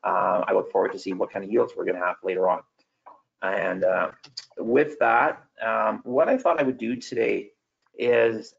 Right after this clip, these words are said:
kind of just kind of talk a little bit about, uh, the frost that we had on soybeans. Uh, I thank, uh, Terry Butts, my colleague out in Beausejour, for sending me these slides. Um, unfortunately, they had some frost up in that area,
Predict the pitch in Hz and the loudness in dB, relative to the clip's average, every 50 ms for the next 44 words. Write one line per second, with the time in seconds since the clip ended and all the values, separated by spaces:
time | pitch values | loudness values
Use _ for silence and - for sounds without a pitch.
0 | - - _ - 147 156 180 160 131 135 139 135 131 - _ _ - - 120 - | -20 -20 _ -8 -6 -4 -4 -4 -4 -4 -4 -6 -6 -10 _ _ -8 -8 -8 -8
1 | - _ _ - 123 123 127 - 104 101 113 131 139 147 135 135 131 127 - - | -10 _ _ -2 0 0 0 -2 -4 -2 0 0 0 2 2 2 2 2 0 0
2 | - - - - - - - _ _ _ _ _ - 104 107 107 104 - 101 - | 0 0 0 0 -2 -4 -10 _ _ _ _ _ -4 -2 -2 -2 -2 -4 -8 -2
3 | - 113 110 117 113 110 - - - - 98 98 92 - - 95 90 95 92 - | 2 2 2 2 2 -2 -4 -4 -4 -4 -4 -6 -6 -4 -4 -4 -4 -6 -8 -10
4 | - - 113 104 92 - 90 - - - - _ _ _ _ _ - 101 101 101 | -8 -6 -6 -6 -6 -8 -12 -14 -16 -20 -20 _ _ _ _ _ -6 -4 -2 0
5 | 98 98 - 104 - - 120 131 123 120 120 - 117 110 110 110 110 - - - | 0 0 0 -2 -4 -2 -2 -4 -4 -4 -4 -2 0 2 2 2 0 -2 -2 -2
6 | - 123 113 104 104 - - 107 104 110 - - - - - - 101 95 - - | 0 0 0 -2 -4 -4 0 0 0 0 -2 -6 -12 -10 -6 -6 -6 -6 -4 -2
7 | 113 113 107 107 98 104 104 - - - - 101 95 92 - 110 120 123 120 - | -2 -2 -2 -2 -2 0 0 0 0 -2 -6 -10 -8 -4 -4 -4 -4 -4 -4 -4
8 | 98 117 - - 101 - - 113 113 110 107 104 101 98 101 95 - - - 120 | -6 -4 -4 -6 -8 -6 -6 -6 -4 -6 -8 -10 -10 -12 -12 -14 -12 -6 -2 0
9 | - 92 - - - - _ _ _ _ _ _ _ - - 107 104 101 92 101 | 2 2 0 0 -4 -10 _ _ _ _ _ _ _ -6 -4 -2 0 0 -2 -2
10 | - - - 110 107 - - 180 190 185 131 117 113 117 113 113 113 113 110 - | -4 -6 -6 -6 -4 0 2 2 2 2 0 -2 -2 0 0 0 0 0 -2 -2
11 | 110 98 - - 110 104 107 107 - 104 - - 104 101 98 95 95 98 98 104 | -6 -6 0 2 2 2 2 2 0 -2 -2 -2 -4 -4 -4 -4 -2 0 0 0
12 | 107 101 101 98 | 0 0 -2 -4